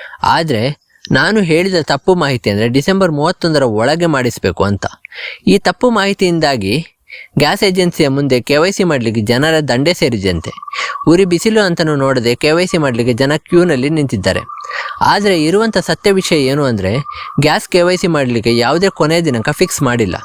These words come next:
ನಿಮಗೆ ಫ್ರೀ ಇದ್ದಾಗ ನೀವುಗಳು ಹೋಗಿ ಕೆ ವೈ ಸಿ ಮಾಡಿಸಬಹುದು. ಕೆ ವೈ ಸಿ ಮಾಡಿದ್ರೆ ಮಾತ್ರ ಸಬ್ಸಿಡಿ ಸಿಗುತ್ತೆ, ಇಲ್ಲ ಅಂದ್ರೆ ಕ್ಯಾನ್ಸಲ್ ಆಗುತ್ತೆ ಅನ್ನೋದು ಸಹ ಸುಳ್ಳು ಮಾಹಿತಿ.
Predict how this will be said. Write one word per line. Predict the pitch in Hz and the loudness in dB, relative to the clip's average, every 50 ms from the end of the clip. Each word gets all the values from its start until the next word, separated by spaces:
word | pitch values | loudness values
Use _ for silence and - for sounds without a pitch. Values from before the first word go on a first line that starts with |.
| - - - - - - - - - 143 | -12 -16 -16 -14 -10 -8 -8 -2 0 2
ನಿಮಗೆ | 151 170 185 180 180 165 | 2 2 2 2 0 -2
ಫ್ರೀ | - - 196 220 240 | 0 0 0 2 2
ಇದ್ದಾಗ | 247 202 165 156 135 113 117 117 | 0 0 0 0 0 0 0 0
ನೀವುಗಳು | 127 135 151 160 156 156 143 135 | 0 0 0 0 2 2 0 2
ಹೋಗಿ | 123 120 110 127 143 | 0 0 -2 -2 -4
ಕೆ | - - 160 | -2 0 2
ವೈ | 156 151 135 | 2 2 0
ಸಿ | - - 160 | 0 -2 0
ಮಾಡಿಸಬಹುದು. | 175 170 151 139 - - 101 101 92 82 71 71 - - _ _ - | 0 0 0 0 -2 0 0 0 -2 -2 -4 -8 -12 -16 _ _ 0
ಕೆ | 170 175 | 2 2
ವೈ | 190 208 226 233 | 2 2 0 0
ಸಿ | - 240 | 0 0
ಮಾಡಿದ್ರೆ | 208 175 160 175 190 196 208 202 | 0 0 0 0 0 0 0 0
ಮಾತ್ರ | 196 185 185 - 196 190 | 0 0 0 0 -2 -2
ಸಬ್ಸಿಡಿ | - 180 - - 175 165 160 | -2 -2 -2 0 0 0 0
ಸಿಗುತ್ತೆ, | 139 151 127 131 113 - 113 113 | 0 0 0 0 0 0 0 0
ಇಲ್ಲ | 117 127 147 165 | 0 0 0 0
ಅಂದ್ರೆ | 165 160 156 156 151 | 0 0 0 -2 -2
ಕ್ಯಾನ್ಸಲ್ | - 139 139 147 - 160 147 | 0 -2 -2 0 0 0 0
ಆಗುತ್ತೆ | 143 143 135 - 135 | 0 0 0 0 -2
ಅನ್ನೋದು | 131 135 127 117 | 0 -2 -2 -2
ಸಹ | 110 - 120 117 160 | -2 -2 -2 0 -2
ಸುಳ್ಳು | 185 - - 170 170 147 | 0 0 2 2 2 2
ಮಾಹಿತಿ. | 117 107 95 92 - - | 0 -2 -2 -4 -6 -10